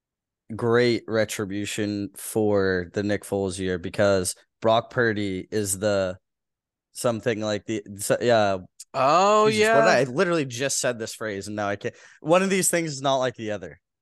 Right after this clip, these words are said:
Speaker 2: Yeah.
Speaker 1: He is the one. 'Cause
Speaker 2: He
Speaker 1: you
Speaker 2: is
Speaker 1: have
Speaker 2: the one.
Speaker 1: three, well, I guess Joe Burrow wasn't really, like, an M V P candidate this year, but, like, you have three of the, the best top f-,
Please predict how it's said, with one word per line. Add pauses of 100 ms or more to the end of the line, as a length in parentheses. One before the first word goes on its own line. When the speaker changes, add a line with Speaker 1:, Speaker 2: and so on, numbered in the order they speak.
(120)
Speaker 2:
Yeah. (540)
Speaker 1:
He
is
the
one. (800)
'Cause
Speaker 2:
He
Speaker 1:
you
Speaker 2:
is
Speaker 1:
have
Speaker 2:
the
one. (500)
Speaker 1:
three,
well, (220)
I
guess
Joe
Burrow
wasn't
really,
like,
an
M
V
P
candidate
this
year,
but,
like,
you
have
three
of
the, (320)
the
best (280)
top
f-,